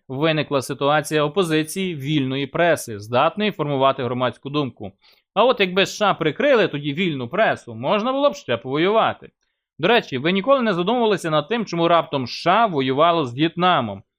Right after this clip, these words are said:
Де одна, де інша країна? Що ж сталося? В'єтнамська війна тривала двадцять років. Північний В'єтнам підтримували. Як думаєте, що це означає слово «на практиці»?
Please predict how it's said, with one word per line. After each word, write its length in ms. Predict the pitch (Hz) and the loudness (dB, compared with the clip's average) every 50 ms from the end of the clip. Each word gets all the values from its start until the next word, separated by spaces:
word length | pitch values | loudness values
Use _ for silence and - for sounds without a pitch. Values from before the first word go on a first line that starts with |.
| _ - | _ -6
Де 220 | 135 143 165 160 | 0 2 4 4
одна, 500 | 143 127 123 127 143 165 190 190 175 143 | 4 4 2 0 2 2 4 4 4 2
де 120 | 139 127 | 0 -2
інша 280 | 131 160 151 - - 143 | -2 -4 -4 -4 -6 -6
країна? 560 | - 156 175 180 185 185 160 127 101 87 - _ _ _ | -4 -4 -4 -4 -2 -4 -6 -6 -8 -10 -14 _ _ _
Що 220 | - - 135 117 | -12 -10 -8 -8
ж 80 | - - | -10 -10
сталося? 640 | _ _ - 180 160 135 113 98 - - 110 104 - _ _ _ _ _ _ _ _ _ _ _ _ - | _ _ 0 0 2 2 0 -4 -8 -10 -16 -16 -16 _ _ _ _ _ _ _ _ _ _ _ _ -12
В'єтнамська 680 | 123 131 139 139 160 170 190 208 214 - - 185 170 | -8 -6 -6 -4 -2 0 0 0 0 -2 -2 -2 0
війна 560 | 156 147 135 127 131 147 170 180 160 - - _ _ - | 2 2 0 0 0 0 0 0 0 -2 -6 _ _ -4
тривала 680 | 156 151 156 143 135 127 117 113 113 123 143 160 180 _ _ - | -2 0 0 2 2 2 4 4 2 2 0 -2 -4 _ _ -16
двадцять 580 | 127 135 131 131 123 110 101 - - 143 139 _ _ _ _ - | -10 -4 -2 0 0 0 -2 -6 -10 -12 -12 _ _ _ _ -4
років. 420 | 160 165 165 135 107 - _ _ _ _ _ _ _ _ _ _ _ _ _ _ | -2 0 0 0 -2 -4 _ _ _ _ _ _ _ _ _ _ _ _ _ _
Північний 560 | - 170 165 180 196 220 233 - - 233 233 | 0 2 2 4 4 2 2 0 0 -2 -2
В'єтнам 560 | 220 233 226 - 185 185 185 180 180 185 196 190 | 0 -2 -4 -2 -2 0 2 2 2 0 0 -2
підтримували. 840 | 190 180 156 - 139 139 123 117 123 127 135 135 143 151 170 180 - _ _ _ _ _ _ _ - | -4 -6 -6 -4 -2 0 0 0 0 0 0 0 0 0 -2 -4 -6 _ _ _ _ _ _ _ -2
Як 220 | 147 170 208 190 180 | 0 0 2 2 2
думаєте, 480 | 180 170 156 147 135 - - 123 127 156 | 2 2 2 0 -2 -2 -2 -4 -6 -6
що 200 | - - 202 208 | -6 -6 -6 -6
це 120 | 202 202 | -4 -4
означає 520 | 180 147 143 151 143 - - 165 165 160 143 | -4 -4 -4 -4 -6 -2 0 0 0 0 -2
слово 380 | - 147 147 151 151 151 - - | -4 -4 -4 -2 -2 -4 -4 -6
«на 180 | 147 139 147 147 | -6 -4 -4 -2
практиці»? 680 | - - 165 170 151 117 - - - - _ _ _ | -2 0 2 2 2 2 0 -6 -16 -20 _ _ _